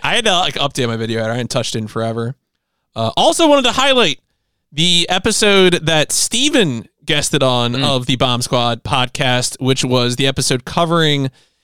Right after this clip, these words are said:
Speaker 1: the, uh, Do You Remember Love movie. Uh, the Bomb Squad podcast, I should know, is not just an audio-only podcast like Giant Robot F M. Uh, they put a lot of work into the YouTube version of their podcast, a lot of video editing work, a lot of other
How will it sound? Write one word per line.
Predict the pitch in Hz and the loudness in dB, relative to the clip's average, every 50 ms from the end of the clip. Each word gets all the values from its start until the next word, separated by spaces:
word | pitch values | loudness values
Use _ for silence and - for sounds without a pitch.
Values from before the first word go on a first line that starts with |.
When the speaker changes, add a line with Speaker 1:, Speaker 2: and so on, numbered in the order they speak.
| _ _ | _ _
Speaker 1:
the, | - 127 139 139 139 131 127 123 113 - _ _ _ _ _ | -4 0 2 2 4 4 2 2 0 -2 _ _ _ _ _
uh, | - 123 120 117 | -4 -2 -2 -2
Do | 110 - - 208 | -2 -2 0 2
You | 240 247 247 240 226 208 | 4 4 6 6 6 6
Remember | 202 190 185 180 180 175 175 170 151 | 6 6 4 4 4 4 4 4 4
Love | 143 165 175 165 143 123 123 123 - - - - _ _ _ _ _ _ | 4 4 4 4 2 2 0 -2 -4 -8 -12 -18 _ _ _ _ _ _
movie. | 143 143 165 190 208 196 208 214 208 214 214 208 202 _ _ _ - | -4 0 2 2 4 2 2 2 2 2 0 -2 -4 _ _ _ -6
Uh, | - 131 120 - - | -2 -2 -2 -4 -6
the | - 143 139 156 156 | -8 -4 -2 0 2
Bomb | 143 220 269 440 453 | 2 2 2 2 2
Squad | 427 453 427 233 | 4 2 2 2
podcast, | - 226 208 - - 147 135 | 2 0 0 0 0 0 0
I | 151 143 | 2 2
should | - - 262 220 | 2 2 4 4
know, | 208 202 175 | 6 4 4
is | 151 139 131 165 | 4 2 2 2
not | 208 254 294 254 | 2 0 0 0
just | - 165 180 190 202 - - | 0 2 2 2 2 2 2
an | 175 160 | 2 4
audio-only | 147 151 151 147 147 143 143 135 135 135 127 127 | 4 4 2 4 4 4 4 4 4 4 2 2
podcast | 131 131 127 127 123 - 131 120 117 113 113 - - - - | 2 0 0 0 0 0 0 0 0 0 -2 -2 -4 -6 -6
like | 120 120 120 120 120 120 120 - - - - _ _ _ _ _ _ _ _ _ _ _ _ _ _ _ _ | -4 -2 0 0 0 0 -2 -4 -8 -18 -18 _ _ _ _ _ _ _ _ _ _ _ _ _ _ _ _
Giant | - 127 123 120 117 | -2 -2 -2 0 0
Robot | - 123 113 113 113 110 | 0 0 2 2 0 0
F | - 117 110 - - - | 0 -2 -2 -4 -4 -4
M. | - 151 160 156 147 143 127 120 117 - _ _ _ _ _ - | -2 0 2 2 2 2 0 0 -4 -6 _ _ _ _ _ -6
Uh, | 120 120 123 | -2 0 0
they | 147 160 | 0 0
put | - 285 320 | 2 2 4
a | |
lot | 311 254 208 196 208 214 | 4 4 4 4 2 2
of | 180 143 | 2 4
work | 147 147 165 - - | 4 2 2 0 -2
into | 147 147 143 - - - 156 139 | -4 -6 -4 -6 -4 -4 -4 -2
the | 131 127 | -2 -4
YouTube | 120 123 135 151 - - 202 185 156 | -2 -2 -4 -4 -2 -2 -2 0 2
version | 160 180 180 180 170 185 180 180 - | 2 2 2 2 0 -2 -4 -2 -2
of | 170 170 165 | 0 2 2
their | 180 180 | 2 2
podcast, | - 180 180 175 185 - - 196 185 185 - - | 2 2 0 0 0 0 0 0 0 0 0 0
a | |
lot | 120 117 113 110 | 0 0 0 -2
of | 113 117 | 0 2
video | 139 147 147 143 | 2 4 4 4
editing | 139 135 139 135 | 4 2 2 2
work, | 131 135 131 135 131 - | 2 2 2 2 2 0
a | 117 | 0
lot | 117 113 113 | 2 2 2
of | 113 113 | 2 0
other | 117 120 120 117 120 117 117 113 | 0 0 2 0 0 0 -2 -4